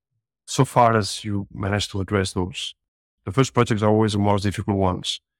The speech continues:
They are more difficult to, to develop because you, you're learning, uh, and you have to address many issues that eventually will not, um, be repeated in, in the second or third projects.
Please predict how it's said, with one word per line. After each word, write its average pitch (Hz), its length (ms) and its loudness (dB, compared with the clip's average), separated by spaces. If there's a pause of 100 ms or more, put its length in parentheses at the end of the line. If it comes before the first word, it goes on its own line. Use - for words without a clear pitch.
(220)
They 117 80 -6
are 107 80 0
more 107 160 2
difficult 104 360 0
to, 104 360 -4 (320)
to - 80 -10
develop 110 320 2
because 107 240 -2
you, 104 260 -4 (220)
you're 107 120 -2
learning, 110 440 4 (240)
uh, 95 340 -8
and 101 140 -6
you 98 80 -6
have 101 180 -4
to 101 160 -4 (460)
address 104 280 0
many 104 380 2
issues 107 320 -2
that 101 200 0
eventually 101 500 -4 (500)
will 110 140 2
not, - 420 0 (200)
um, 95 440 -4 (320)
be 107 120 2
repeated 101 420 2
in, 104 220 2
in 101 140 -6
the 98 80 -4
second 104 320 0
or 98 100 0
third 98 200 -6
projects. 110 360 -2